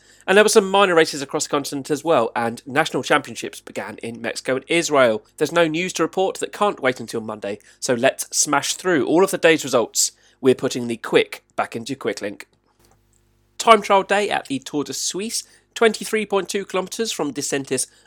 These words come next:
up the Oberau Pass and down into Andermatt. Rigoberto Uran of E F Education Nippo, fastest over the lump, one of only five riders posting a thirty-six minute time. He came home in thirty-six oh two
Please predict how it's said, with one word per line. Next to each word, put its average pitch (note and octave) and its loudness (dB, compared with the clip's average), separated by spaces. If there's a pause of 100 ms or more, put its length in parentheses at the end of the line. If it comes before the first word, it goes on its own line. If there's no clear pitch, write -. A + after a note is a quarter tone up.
(120)
up - 4
the G3 -4
Oberau C#3+ 4
Pass - -4 (240)
and B2 -4
down A2 -2
into A2+ -8
Andermatt. D#3 0
Rigoberto C#3+ 0
Uran D#3 4
of A2+ 0
E F3 2
F B2+ 0
Education A#2+ -6
Nippo, A2+ -4 (260)
fastest - 2
over G#3+ 8
the A#2+ -2
lump, A2 -6 (440)
one A#2+ 0
of G#2+ -6
only A2 -4
five A#2 0
riders A2 -4
posting - -8
a A#2 -2
thirty-six - -2
minute C3+ -4
time. F3 2 (220)
He A3 2
came F3 2
home F3 0
in E3 0
thirty-six - -2
oh D3+ 2
two G3 -4